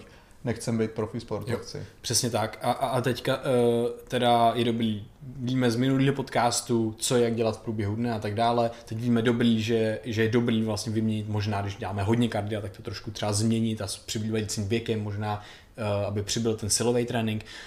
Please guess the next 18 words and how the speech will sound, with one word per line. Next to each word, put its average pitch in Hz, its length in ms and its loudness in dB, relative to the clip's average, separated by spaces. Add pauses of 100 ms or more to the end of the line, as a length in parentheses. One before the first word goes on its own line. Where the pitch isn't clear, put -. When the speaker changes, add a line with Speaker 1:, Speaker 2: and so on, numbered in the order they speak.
(140)
Speaker 2:
No 120 80 6
a 139 40 6
teďka 165 280 0
jsou 180 180 4
velice 165 360 2
jako 196 180 0
zajímavý 165 400 2
studie 143 400 2
a 143 180 4
z-, 135 140 -6
z-, 135 340 -6
bylo 135 420 -2
i 139 40 -4
populární, 123 600 2
nebo 117 120 -2
stalo 120 220 -2
se 127 100 -4
populární 120 600 2